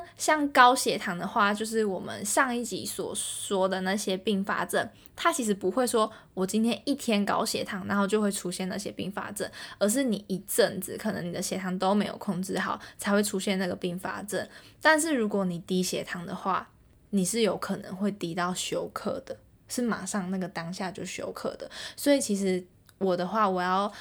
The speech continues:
很注意我今天打了多少剂量的胰岛素进去，那我应该就要摄取多少的糖类。那如果我打了之后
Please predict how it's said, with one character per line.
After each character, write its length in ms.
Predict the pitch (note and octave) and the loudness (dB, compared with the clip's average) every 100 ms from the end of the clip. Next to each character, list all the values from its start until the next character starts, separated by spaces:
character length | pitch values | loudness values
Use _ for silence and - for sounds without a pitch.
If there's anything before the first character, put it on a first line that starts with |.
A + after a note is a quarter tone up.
| - | -16
很 300 | - G3 F3 F#3 | -6 -4 -4 -4
注 300 | - A3 G3+ | -2 0 2
意 200 | G3+ F#3 | 0 0
我 100 | E3+ | -4
今 200 | F#3+ F#3+ | -2 0
天 360 | G3 F#3+ F#3+ G3+ - _ _ | 2 0 0 -4 -12 _ _
打 220 | G3+ E3+ | 0 2
了 120 | F3 F3 | 0 0
多 160 | F3 | 0
少 160 | G3 F3+ | 0 0
剂 160 | F3+ | 0
量 160 | G#3 F#3+ | 0 0
的 60 | F3+ | -2
胰 140 | F#3 | -4
岛 160 | F3 F3+ | -6 -8
素 220 | - F3+ | -6 -6
进 260 | F3+ F3+ F#3 | -4 -6 -4
去， 160 | G3+ | -2
那 160 | F#3+ G3+ | 0 0
我 100 | E3+ | -2
应 160 | F#3 F3+ | -2 -2
该 140 | F#3 | -2
就 120 | F#3 | -2
要 100 | F#3+ | -2
摄 300 | G3+ - - | -2 0 -2
取 240 | - - - | -2 -8 -8
多 180 | - - | -4 -4
少 240 | G3 - - | -2 -4 -4
的 80 | - | -6
糖 240 | - - - | -6 -8 -6
类。 220 | E3 C#3 - - - | -6 -6 -8 -16 -2
那 100 | A#3 | 2
如 100 | G#3 | 2
果 120 | F3+ | 2
我 280 | C3 C3 D#2 - - _ _ | 0 -2 -6 -12 -20 _ _
打 200 | G3+ E3+ | 4 4
了 140 | E3 E3 | 2 -2
之 260 | - G3+ | -2 -2
后 300 | G#3 B3+ G3+ | 0 2 2